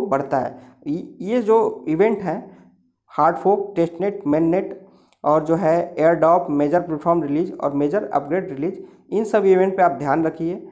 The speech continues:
ध्यान कैसे रखना है ये आपको मैं बता दिया। Telegram और Twitter अकाउंट को फॉलो करके आप इस पे जो है, अ,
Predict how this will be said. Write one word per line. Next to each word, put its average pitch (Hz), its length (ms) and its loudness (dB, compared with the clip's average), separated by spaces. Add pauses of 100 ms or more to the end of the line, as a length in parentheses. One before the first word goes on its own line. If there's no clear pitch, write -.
(160)
ध्यान 156 220 0
कैसे 196 240 0
रखना 190 280 0
है 196 280 -2
ये 143 80 -2
आपको 147 180 0
मैं 151 160 0
बता 143 200 2
दिया। 175 200 0
Telegram 151 420 0
और 147 160 -4
Twitter 151 220 -2
अकाउंट 143 220 0
को 151 80 -4
फॉलो 147 280 0
करके 147 220 -2
आप 139 120 0
इस 135 80 -12
पे 147 160 -2
जो 143 100 -4
है, 156 140 -6
अ, - 60 -14